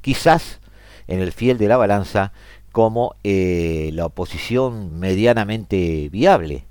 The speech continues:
este, a Lasso. En el caso peruano, con una estructura de partidos un-, más estable, pero también, eh, presentando una, eh, anomalía temporal, inducida por un líder,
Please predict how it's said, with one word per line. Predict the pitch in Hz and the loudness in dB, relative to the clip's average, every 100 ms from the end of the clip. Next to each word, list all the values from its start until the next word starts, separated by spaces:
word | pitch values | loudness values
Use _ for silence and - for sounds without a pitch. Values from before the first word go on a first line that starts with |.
| - - - - - | -20 -20 -20 -20 -12
este, | 73 - - 78 - | -10 -8 -8 -8 -2
a | 87 85 80 78 73 73 69 71 | 0 2 2 0 -2 -4 -4 -6
Lasso. | 67 - - - - - - - - - - - | -10 -12 -14 -20 -20 -20 -20 -20 -20 -20 -20 -8
En | 107 | -6
el | 107 | 0
caso | 123 - | 2 2
peruano, | 147 147 185 180 139 | 2 4 6 4 2
con | 98 101 | -2 -2
una | 110 | -2
estructura | 104 90 113 113 | -4 -4 2 4
de | 98 | 4
partidos | 92 - 113 110 | 0 0 -2 -2
un-, | 92 - | -4 -6
más | 95 98 | -2 -2
estable, | 110 - 131 104 101 - | 0 4 6 6 0 -2
pero | 117 110 | -2 -2
también, | - 104 104 127 160 151 - - - - - - | 0 -2 0 0 2 0 -10 -20 -20 -20 -16 -6
eh, | 95 95 92 87 87 82 80 | -2 0 0 0 0 -2 -2
presentando | 117 117 120 110 131 143 147 131 | -2 0 0 0 2 2 2 2
una, | 123 131 131 117 101 | 2 0 0 0 0
eh, | 92 90 85 80 - | 0 0 0 -2 -2
anomalía | 107 110 107 113 131 | -2 0 0 4 4
temporal, | 117 98 98 117 170 127 131 - - - - - - - - | 4 0 2 4 4 2 -4 -14 -20 -20 -20 -20 -20 -18 -10
inducida | 92 92 87 120 113 | -8 -8 -6 0 0
por | 95 92 | 0 -2
un | 104 | -4
líder, | 151 170 107 95 | -2 2 4 4